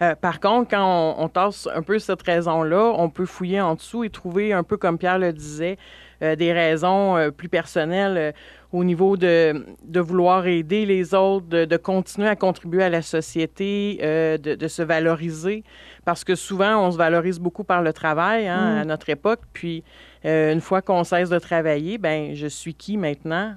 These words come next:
Speaker 1: Euh, comment je me définis comme personne ? Et certaines personnes n'arrivent pas tout simplement à se redéfinir et préfèrent peut-être retourner travailler. C'est plus simple. Euh, puis pour différentes raisons, là, les gens, euh, aiment travailler,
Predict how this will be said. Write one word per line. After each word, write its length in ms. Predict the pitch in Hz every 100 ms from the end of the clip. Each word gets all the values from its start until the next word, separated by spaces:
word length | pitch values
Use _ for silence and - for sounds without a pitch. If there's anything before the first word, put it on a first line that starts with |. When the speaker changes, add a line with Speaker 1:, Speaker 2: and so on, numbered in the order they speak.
| - -
Speaker 1:
Euh, 120 | 147
comment 300 | 147 170 175
je 100 | 180
me 120 | 170 160
définis 420 | 165 160 170 196
comme 220 | 190 170
personne ? 640 | 156 151 - 180 214 269 185 - - - - -
Et 120 | 175
certaines 460 | - 180 - 190 180
personnes 400 | 175 - 208 214
n'arrivent 380 | 170 170 160
pas 260 | - 190 190
tout 160 | 180 -
simplement 500 | 170 165 160 180 190
à 60 |
se 140 | 165 -
redéfinir 680 | 165 160 - 156 165 202 214
et 80 | 175
préfèrent 540 | - 151 180 175 170 - _
peut-être 440 | - 160 165 165 170
retourner 400 | 165 165 156 196
travailler. 540 | - 170 156 147 160 208
C'est 200 | - 156
plus 160 | -
simple. 480 | 143 156 147 220 _ - - - - -
Euh, 240 | 156 151 147
puis 140 | 165
pour 200 | 151 185
différentes 480 | 160 - 175 196 190
raisons, 500 | 180 165 160 185 202
là, 140 | 185
les 220 | 180 156
gens, 400 | 156 180 190 196 147
euh, 440 | 151 151 147 139 135 - _ _ _ _ _ - -
aiment 320 | 185 214 262 196
travailler, 680 | 170 170 165 165 190 214